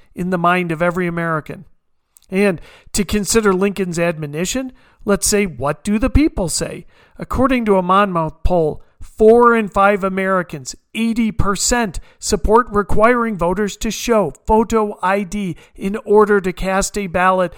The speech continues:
with just eighteen percent oppose this. Think about it this, in this divided, polarized nation of America, eighty percent,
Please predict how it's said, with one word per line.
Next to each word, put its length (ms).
with 200
just 360
eighteen 420
percent 540
oppose 500
this. 280
Think 160
about 280
it 120
this, 380
in 160
this 200
divided, 840
polarized 920
nation 460
of 100
America, 640
eighty 400
percent, 640